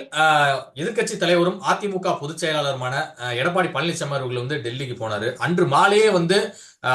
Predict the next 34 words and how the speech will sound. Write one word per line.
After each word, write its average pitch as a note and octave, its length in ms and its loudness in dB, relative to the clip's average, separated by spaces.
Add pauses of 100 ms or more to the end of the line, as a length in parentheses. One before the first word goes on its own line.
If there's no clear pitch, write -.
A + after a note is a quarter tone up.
(120)
அ - 80 4
தி A#3 140 -2
மு G3+ 100 -4
கவின் F3+ 320 0
கொறடாவும் F3 540 0
தலைமை F#3+ 260 -2
நிலைய F3+ 220 0
செயலாளருமான D3 800 -4
எஸ் B2 180 -8
பி F3+ 120 -2
வேலுமணியும் D#3+ 440 -4
வந்து D3 180 -6
டெல்லிக்கு C3+ 360 -6
பறந்தாரு. A#2+ 340 0
அன்று D3 280 0
இரவே D3+ 240 0
வந்து D#3 340 -4 (180)
மத்திய E3+ 280 2
உள்துறை D#3+ 260 0
அமைச்சர் C#3+ 280 -4
அமித்ஷா C3+ 240 -2
அவர்களை A#2+ 220 0
வந்து B2 180 -8
சந்திச்சாங்க. G#2+ 400 -8 (400)
இன்றைக்கு C4+ 500 4 (360)
மா-, G3 360 4
பா F#3+ 180 4
ஜ C4 120 6
க B3+ 120 2
மாநில G3+ 280 2
தலைவர் F3 360 2
அண்ணாமலை C4+ 360 4
அவர்களும் G3 440 0
வந்து F#3+ 200 0